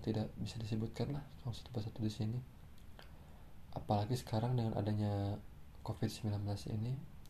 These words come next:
banyak orang-orang yang tidak bisa mendapatkan akses pada kesehatan yang seharusnya terjamin. Ya, karena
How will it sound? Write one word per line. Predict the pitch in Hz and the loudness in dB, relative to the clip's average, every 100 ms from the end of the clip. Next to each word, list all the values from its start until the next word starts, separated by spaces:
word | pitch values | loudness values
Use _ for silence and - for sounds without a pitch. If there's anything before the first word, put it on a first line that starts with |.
| - | -4
banyak | - 98 107 | 0 2 2
orang-orang | 110 107 107 107 113 | 2 4 4 4 4
yang | 110 | 2
tidak | 107 101 | 2 2
bisa | 101 - | 0 0
mendapatkan | 104 104 104 110 - 104 | 2 2 0 -2 -2 -2
akses | - - - 117 - | -4 -6 -6 -4 -2
pada | - 123 | -4 -4
kesehatan | - - - 110 | -4 -6 -2 0
yang | 113 | 0
seharusnya | - 107 - 117 | 0 -2 -2 -4
terjamin. | - 107 117 127 131 - - - - - - - - - - - - - - - - - - - - - - - - - - - - - - - - - - - - - - - - - - | -2 -2 0 0 0 -4 -12 -12 -12 -14 -14 -12 -12 -12 -14 -12 -14 -12 -12 -12 -12 -12 -12 -12 -12 -6 -2 -2 -2 -2 -4 -6 -10 -12 -12 -12 -12 -12 -12 -10 -12 -10 -10 -10 -10 -8 0
Ya, | 151 147 | 2 2
karena | - 127 123 127 | 4 6 8 8